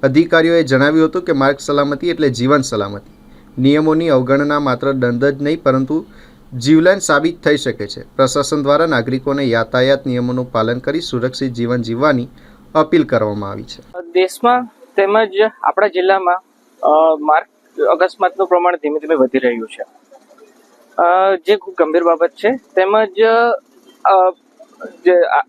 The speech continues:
Speaker 2: આ માર્ગ સલામ-, આ, આ માર્ગ અકસ્માતની અંદર અઢાર થી લઈને પિસ્તાલીસ વર્ષના જે યુવા વર્ગ છે, તેનું પ્રમાણ વધારે જોવા મળી રહ્યું છે, જે ખૂબ ગંભીર બાબતને લઈને માર્ગ સલામતી મહિનો બે હજાર છવ્વીસ ઉજવવાનું નક્કી કરવામાં આવ્યું છે. જે પૈકી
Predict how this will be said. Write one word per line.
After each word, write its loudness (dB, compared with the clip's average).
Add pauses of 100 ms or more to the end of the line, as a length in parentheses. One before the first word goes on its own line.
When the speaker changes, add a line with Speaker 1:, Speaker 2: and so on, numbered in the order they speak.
Speaker 2:
આ 2
માર્ગ 0
સલામ-, 0
આ, 0
આ 4
માર્ગ 0
અકસ્માતની -2
અંદર 2 (420)
અઢાર 2
થી -2
લઈને 0
પિસ્તાલીસ -2
વર્ષના 0 (160)
જે 4
યુવા 2
વર્ગ 0
છે, -6
તેનું 0
પ્રમાણ 0
વધારે 0
જોવા 0
મળી -6
રહ્યું -6
છે, -2
જે 2
ખૂબ -6
ગંભીર 2
બાબતને 0
લઈને -2 (600)
માર્ગ 0
સલામતી -2
મહિનો 0 (280)
બે 4
હજાર 0 (100)
છવ્વીસ -4
ઉજવવાનું 2
નક્કી -6
કરવામાં 0
આવ્યું -6
છે. -10
જે 4
પૈકી -2